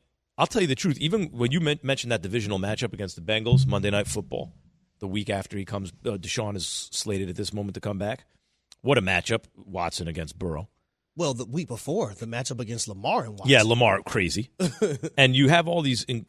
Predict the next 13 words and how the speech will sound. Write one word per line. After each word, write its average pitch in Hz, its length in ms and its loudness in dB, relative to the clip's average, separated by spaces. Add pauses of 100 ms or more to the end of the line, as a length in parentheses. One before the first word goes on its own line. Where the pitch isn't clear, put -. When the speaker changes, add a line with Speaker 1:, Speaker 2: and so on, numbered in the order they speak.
(140)
Speaker 1:
now 135 340 2
three 165 280 0
of 135 80 4
these 113 140 2
teams 117 240 -2
have 82 160 -4 (100)
s-, - 180 -4 (440)
great 127 260 2
quarterbacks, - 540 -6
like, 110 120 -4
legitimately 107 460 -2
great 101 240 -2
quarterbacks. 73 640 -6